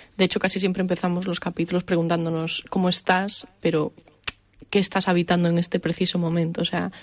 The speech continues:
estar mucho en el cuerpo, escuchar cómo estamos, que al final es un ejercicio que hacemos entre nosotras y que también animamos a la gente a que, a que se escuchen más, ¿no?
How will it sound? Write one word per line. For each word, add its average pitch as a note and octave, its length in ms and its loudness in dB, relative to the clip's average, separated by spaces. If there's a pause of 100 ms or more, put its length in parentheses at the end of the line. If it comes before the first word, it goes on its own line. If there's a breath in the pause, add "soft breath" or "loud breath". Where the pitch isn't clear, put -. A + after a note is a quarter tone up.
(160 loud breath)
estar F#3 200 0
mucho G3 220 0
en G3+ 60 2
el F3+ 140 2
cuerpo, G3+ 680 2
escuchar F#3+ 560 -6
cómo G3 240 2
estamos, G3+ 680 2 (420 loud breath)
que - 100 2
al F3 40 4
final F3+ 200 2
es F3+ 100 0
un G3 100 2
ejercicio F#3+ 480 0
que - 80 0
hacemos F3+ 240 0
entre G3 200 2
nosotras F#3+ 500 2
y G3 40 0
que F3 80 2
también E3+ 360 -2 (220)
animamos F3+ 460 2
a F#3 60 2
la F#3 80 0
gente F3+ 340 0
a F#3 120 0
que, E3+ 360 -2 (460 loud breath)
a F3+ 80 2
que F3 100 0
se E3+ 120 0
escuchen F3 500 -4
más, E3 320 -4
¿no? A3+ 140 -4